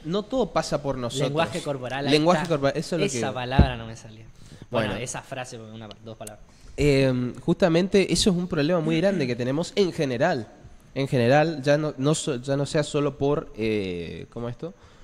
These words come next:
Speaker 1: Por, eh, una relación, sino que, eh, pasa también por otros aspectos. Quizás, no sé, pasa en el deporte.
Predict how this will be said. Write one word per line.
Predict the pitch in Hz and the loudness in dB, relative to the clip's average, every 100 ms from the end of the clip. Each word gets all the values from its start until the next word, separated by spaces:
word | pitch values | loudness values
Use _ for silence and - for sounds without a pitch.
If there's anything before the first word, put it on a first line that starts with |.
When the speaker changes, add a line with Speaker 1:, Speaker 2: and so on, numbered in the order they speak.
| - - - | -20 -20 -4
Speaker 1:
Por, | 131 151 - - | 2 2 0 -6
eh, | 110 107 104 95 90 90 | -4 -2 -2 -4 -6 -4
una | 104 135 | 2 4
relación, | 123 104 98 - 160 175 196 - - - - | 2 0 -4 -2 -2 -2 -8 -16 -18 -18 -20
sino | - 123 123 135 | -8 -4 -4 -4
que, | 143 139 175 - | -4 -4 -6 -12
eh, | 110 101 98 | -12 -10 -8
pasa | 139 165 | -6 -6
también | 123 117 143 | -4 -6 -4
por | 131 | -4
otros | - 123 | -4 -8
aspectos. | - 165 165 - 104 | -4 -4 -4 -6 -8
Quizás, | 107 - 135 147 - - - _ - - | -10 -2 -2 -2 -8 -18 -20 _ -20 -14
no | 110 | -10
sé, | 107 147 131 113 - - - | -2 0 0 -2 -14 -20 -6
pasa | 139 147 | -4 -2
en | 135 | -4
el | 117 | -4
deporte. | 104 156 170 165 151 | -4 -2 -2 -4 -12